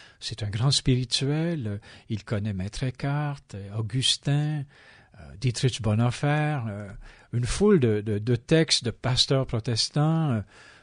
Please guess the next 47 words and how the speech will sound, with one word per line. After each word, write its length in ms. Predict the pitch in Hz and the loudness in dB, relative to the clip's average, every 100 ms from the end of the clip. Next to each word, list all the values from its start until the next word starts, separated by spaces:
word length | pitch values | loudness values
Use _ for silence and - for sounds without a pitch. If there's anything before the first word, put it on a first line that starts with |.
| _ - | _ -2
pourtant, 240 | 123 - | 0 6
il 160 | 180 151 | 8 10
est 80 | 147 | 8
juif, 600 | 131 143 220 - - - - | 8 8 6 2 -14 -18 -10
euh, 260 | 120 120 120 120 _ _ _ 120 - | -8 -8 -10 -16 _ _ _ -16 -8
on 180 | 120 | -4
ne 100 | 120 | 0
voit 320 | 127 120 139 139 | 0 4 2 4
pas 140 | 214 | 2
qu'il 240 | - 143 | 4 4
aille 160 | 165 180 | 6 4
à 20 | |
la 80 | 147 | 4
synagogue. 800 | 135 - 147 127 127 180 143 113 - - - | 4 2 2 4 4 2 0 -4 -6 -20 -8
Ce 160 | - | -4
n'est 140 | 120 123 | -2 0
pas 140 | 196 | 0
un 80 | 196 | 2
chrétien 400 | - 160 - 180 | 2 2 4 4
non 160 | 170 | 4
plus, 240 | 143 127 151 | 2 0 -2
il 80 | 139 | 0
ne 80 | |
se 140 | 110 123 | -2 0
définit 360 | 127 - 147 | 0 0 0
pas 160 | 147 185 | 0 -2
comme 180 | 180 127 | -2 -4
chrétien. 520 | - 123 - 123 175 - _ _ | -4 -4 -2 -4 -4 -10 _ _
Et 180 | 131 147 | 6 8
il 140 | 160 113 | 8 8
va, 480 | 131 131 131 - _ _ _ _ | 6 6 4 -2 _ _ _ _
dans 120 | 127 120 | -2 0
le 60 | |
cadre 260 | 110 139 123 | 2 2 2
de 40 | |
la 120 | 113 107 | 0 0
thérapie, 540 | 117 104 101 - 165 | -2 -4 -4 -4 -2
inviter 400 | 123 107 110 135 | 0 0 -2 -2
Etty 220 | 110 - | 0 0
Hillesum 540 | 101 92 - 139 131 101 - - - _ _ - | -2 -2 0 0 0 -4 -8 -20 -20 _ _ -6
à 120 | 120 | -4
faire 240 | - 123 | -2 -2
la 100 | 120 | -2
lecture 380 | 104 101 - 123 | -4 -4 -6 -4
de 80 | 104 | -4
la 140 | 98 | -4
Bible, 260 | 92 117 | -4 -6